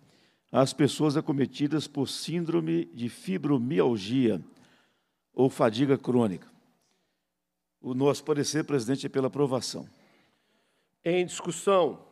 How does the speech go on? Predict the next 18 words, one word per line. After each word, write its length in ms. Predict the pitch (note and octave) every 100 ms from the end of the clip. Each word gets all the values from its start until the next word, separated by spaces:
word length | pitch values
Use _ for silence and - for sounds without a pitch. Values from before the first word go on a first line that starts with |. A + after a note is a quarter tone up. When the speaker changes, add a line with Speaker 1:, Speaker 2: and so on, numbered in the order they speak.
| _ _ _ _ _ - -
Speaker 2:
não 160 | D3 D#3+
havendo 300 | C3+ F#3 E3
quem 160 | F3
se 160 | E3+ F3
manifeste, 760 | F3 E3+ E3 F#3 F#3 F3 - F#3
em 80 |
votação. 880 | D#3+ F3+ F#3 E3+ - F#3+ E3 G2+ - -
Deputados 500 | C#3+ C#3+ - E3+ -
que 180 | - E3+
o 120 | E3+
aprovam 420 | D3+ D#3+ E3+ D#3+
permaneçam 640 | E3+ E3 E3 D#3+ E3+ E3+ E3
como 240 | E3+ F3
se 160 | - E3+
encontram. 720 | E3 F3+ F3+ E3+ D3 G#2 - _ _ _ _ _ _ _ _ _ A#2+
Aprovado 720 | D3 D#3+ E3+ E3 C#3+ E3+ E3
por 140 | E3+ E3+
unanimidade. 840 | F3 F3 E3+ D#3 E3+ D#3+ G#2+